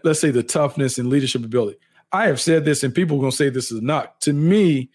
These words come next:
he reminds me of a more talented version of Dak Prescott, right? Like, 'cause Dak is, like, physical, he's rugged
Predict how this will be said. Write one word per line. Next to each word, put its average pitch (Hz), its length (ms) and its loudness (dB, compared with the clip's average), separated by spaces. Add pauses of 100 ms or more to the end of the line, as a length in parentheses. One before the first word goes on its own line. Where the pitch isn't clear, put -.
(240)
he 180 140 2
reminds 156 400 2
me 143 160 2
of 127 160 2
a 120 80 0
more 143 320 0
talented 143 520 -2
version 131 380 0
of 107 160 -8
Dak 120 260 0
Prescott, 101 600 -6
right? 110 240 -8 (160)
Like, - 160 -2
'cause 151 120 0
Dak 190 380 2
is, 135 160 -2
like, 117 240 -2
physical, 160 720 2
he's 123 240 -6
rugged 151 540 0